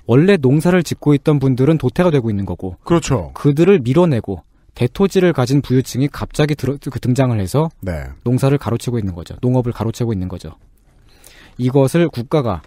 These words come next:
Speaker 1: 어, 정책적으로 방치 또는 장려를 해왔던 거죠. 그게 왜냐면 이렇게 하니까 쌀 생산량이 늘어나거든요. 그냥 국가의 관점에서 딱 보면은
Speaker 2: 음.
Speaker 1: 어, 이렇게 하니까 쌀, 쌀을 더 많이 작업을 할 수 있어.
Speaker 2: 아, 돈을 넣었더니 쌀이 더 나오네.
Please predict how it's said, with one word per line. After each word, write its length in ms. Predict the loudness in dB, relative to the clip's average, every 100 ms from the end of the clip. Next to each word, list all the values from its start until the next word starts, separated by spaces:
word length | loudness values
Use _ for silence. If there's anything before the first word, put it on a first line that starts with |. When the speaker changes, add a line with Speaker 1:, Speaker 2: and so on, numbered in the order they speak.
| _ _ -12
Speaker 1:
어, 200 | -10 -10 -8
정책적으로 680 | -6 -2 -2 -2 -4 -8 -10 -10
방치 540 | -4 -4 -2 -6 -8 _ _ _ _
또는 200 | -4 -4
장려를 400 | -2 -2 0 0
해왔던 300 | -2 -4 -10
거죠. 200 | -14 -18 -20 _ -20 -20 -10
그게 180 | 0 2
왜냐면 480 | 4 2 2 0 -2 -10 -20 -6
이렇게 300 | 2 2 4
하니까 440 | 2 2 2 0 2
쌀 180 | 2 2
생산량이 420 | 2 2 2 0
늘어나거든요. 760 | 2 2 0 -4 -8 -10 -12 -16 _
그냥 180 | -2 -2
국가의 320 | -2 0 2 2
관점에서 340 | 0 0 -2
딱 140 | -4 -4
보면은 420 | -4 -2 -2 -4 -6
Speaker 2:
음. 280 | -6 -4 0
Speaker 1:
어, 60 |
이렇게 300 | 2 2 2
하니까 360 | 0 0 -2 -2
쌀, 240 | 0 -2
쌀을 320 | -2 0 0 0
더 120 | 0
많이 220 | 0 0
작업을 340 | 0 0 0 -2
할 60 |
수 140 | -4 -6
있어. 280 | -10 -12 -6
Speaker 2:
아, 240 | 0 0
돈을 400 | 4 4 4 2
넣었더니 460 | 2 2 2 -2 -2
쌀이 220 | -2 -4 -2
더 80 |
나오네. 540 | -4 -2 -2 -2 -4